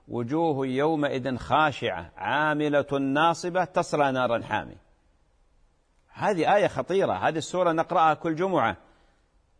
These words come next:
"هل أتاك حديث الغاشية، وجوه يومئذ خاشعة" من الخشوع، "عاملة ناصبة"،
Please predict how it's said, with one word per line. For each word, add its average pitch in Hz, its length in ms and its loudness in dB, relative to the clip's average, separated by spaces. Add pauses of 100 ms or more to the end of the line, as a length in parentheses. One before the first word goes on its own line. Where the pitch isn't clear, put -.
(220)
"هل 175 220 -4
أتاك 180 400 0
حديث 165 380 -2
الغاشية، 160 580 2
وجوه 156 400 -2
يومئذ 175 480 0
خاشعة" 156 520 -2
من 139 140 -4
الخشوع، 143 540 0 (500)
"عاملة 139 680 0
ناصبة"، 139 560 -2